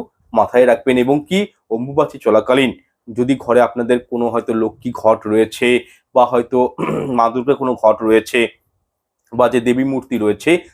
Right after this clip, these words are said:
তাদেরকে স্পর্শ করবেন না। এবং কি, আম, তাদের উদ্দেশ্যে কোনো যদি মন্ত্র পাঠ করেন, সেটাও কিন্তু এই সময় বন্ধ রাখবেন, স্থগিত রাখবেন, একমাত্র গুরু মন্ত্র কিন্তু পাঠ করতে পারেন। আর একটা বিষয়,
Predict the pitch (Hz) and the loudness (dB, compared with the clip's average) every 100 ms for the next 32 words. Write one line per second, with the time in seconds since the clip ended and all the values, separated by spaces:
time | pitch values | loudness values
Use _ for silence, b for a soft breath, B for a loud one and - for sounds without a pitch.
0 | _ 104 110 117 120 - 123 123 156 147 | _ -2 -2 -2 -6 -2 0 0 -2 0
1 | 147 156 160 160 180 B _ 117 123 135 | 2 2 4 2 0 B _ -6 -4 -4
2 | 165 214 - _ - 110 110 107 101 98 | -4 -4 -6 _ 0 4 6 6 4 0
3 | 98 101 - 131 170 165 165 - 156 151 | -8 -6 -2 0 0 -2 -6 -10 -8 -4
4 | 143 131 120 120 127 120 113 - 135 160 | -4 -4 -6 -6 -2 -2 0 2 2 0
5 | - 113 110 123 120 202 - _ - 120 | -2 -2 0 -2 0 0 -2 _ -2 -2
6 | - 135 170 208 _ _ 113 120 123 120 | 0 2 2 0 _ _ -2 2 2 4
7 | 110 98 110 101 - 127 131 120 - 113 | 2 0 -6 -10 -10 -6 0 0 0 -2
8 | 127 - 208 220 202 147 135 131 127 113 | -2 0 0 0 -6 -6 -6 -6 -6 -8
9 | 110 113 104 214 - _ - 104 - - | -14 -12 -8 -8 -8 _ 0 0 0 -6
10 | 110 127 - 127 139 98 b _ 107 120 | -6 -6 0 2 2 -2 b _ -2 -2
11 | - 143 143 185 | -2 -8 0 2